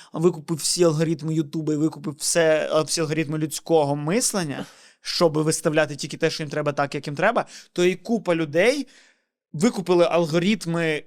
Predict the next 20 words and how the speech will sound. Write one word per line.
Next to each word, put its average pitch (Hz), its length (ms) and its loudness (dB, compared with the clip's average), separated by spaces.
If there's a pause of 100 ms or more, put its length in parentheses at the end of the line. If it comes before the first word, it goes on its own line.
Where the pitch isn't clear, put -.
(180)
кастинга 147 760 -2 (200)
містера 143 340 -4
Біста 170 580 -4 (1500)
і 180 120 0
по-, 185 280 0
ну, 185 220 -2
і 165 140 -4
спеціально 175 580 0
демонструють 165 580 0
себе 160 220 0
містеру 160 320 -4
Бісту 160 280 -2
так, 208 220 2
щоб 147 240 -8
він 165 140 -2
їх 143 160 -6
взяв 151 300 0
в - 20 -8
якийсь 139 360 -6
ролик, 214 420 -2